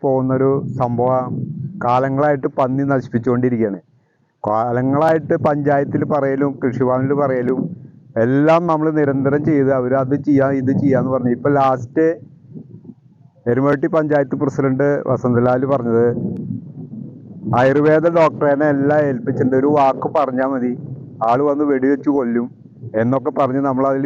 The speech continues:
വിശ്വസിച്ച് നമ്മൾ കൃഷി ഇറക്കി. കൃഷി ഇറക്കേണ്ട ഒരു അവസ്ഥ കണ്ടാൽ നിങ്ങൾ ഞെട്ടിപ്പോവും. ഈ കോട്ടപ്പുറത്തെ ഓരോ കർഷകന്റെ ഈ ഞാറുകൾ പോയതിൻ്റെ അത് എന്ത് ചെയ്യും എന്ന് ചോദിച്ചപ്പോൾ പറഞ്ഞു, അപേക്ഷ വെക്കുക, ഓൺലൈനിൽ ചെയ്യേ. അപ്പൊ എന്ത് പറഞ്ഞ്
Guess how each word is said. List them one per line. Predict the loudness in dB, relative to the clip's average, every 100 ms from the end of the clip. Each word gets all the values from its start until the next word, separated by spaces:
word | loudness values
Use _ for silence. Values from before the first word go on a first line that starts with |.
| -2
വിശ്വസിച്ച് | 0 0 0 -2 -2 0 0
നമ്മൾ | -2 -2
കൃഷി | -2 0 -2
ഇറക്കി. | -2 -8 -18 -18 -20 -20 -18 -14 -6 -2
കൃഷി | 0 0
ഇറക്കേണ്ട | 0 0 0 4
ഒരു | 4
അവസ്ഥ | 2 0 0 2 2 0
കണ്ടാൽ | -2 0 0 0 0
നിങ്ങൾ | 0 0
ഞെട്ടിപ്പോവും. | 0 -2 -2 0 2 2 0
ഈ | 0
കോട്ടപ്പുറത്തെ | -2 -2 -6 -2 0 2
ഓരോ | 2 2 0 0
കർഷകന്റെ | -2 0 -2 0 -2 -4 -12 -20 -20 -20 -20 _ -12 -6 -4 0 2
ഈ | 2 4
ഞാറുകൾ | 4 4 4 2 0 0
പോയതിൻ്റെ | 0 2 0 0 -2 -4 -2
അത് | 2 2
എന്ത് | 0 -4 -2
ചെയ്യും | 0 0 0 0 0
എന്ന് | 0 0
ചോദിച്ചപ്പോൾ | 2 2 0 -2 -2 -2
പറഞ്ഞു, | -2 -2 0
അപേക്ഷ | 0 0 0
വെക്കുക, | -2 -2 -2 0
ഓൺലൈനിൽ | 0 0 0 0 -2 0
ചെയ്യേ. | 2 2 -2 -8 -20 -20 -20 -20 -6 2
അപ്പൊ | 4 4
എന്ത് | 2 0 2
പറഞ്ഞ് | 2 2